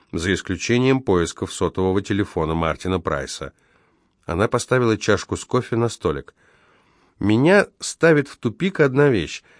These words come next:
Если вы священник, я не понимаю, почему вы просите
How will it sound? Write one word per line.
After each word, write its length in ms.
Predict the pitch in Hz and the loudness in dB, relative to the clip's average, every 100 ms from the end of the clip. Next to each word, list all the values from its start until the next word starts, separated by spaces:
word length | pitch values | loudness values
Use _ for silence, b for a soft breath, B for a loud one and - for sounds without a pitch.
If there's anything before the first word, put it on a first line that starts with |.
| b b b b | b b b b
Если 400 | 90 156 - 151 | 0 0 2 2
вы 120 | 147 | 2
священник, 840 | - 139 123 - 214 196 120 - | 2 -2 -2 0 2 4 2 0
я 280 | 90 101 127 | -4 0 2
не 100 | 131 | 2
понимаю, 460 | 135 135 143 180 175 | 2 4 4 4 2
почему 480 | 151 - 135 151 | -2 0 2 2
вы 100 | 160 | 2
просите 680 | - 127 156 156 139 147 143 | 2 2 2 0 -4 -2 -2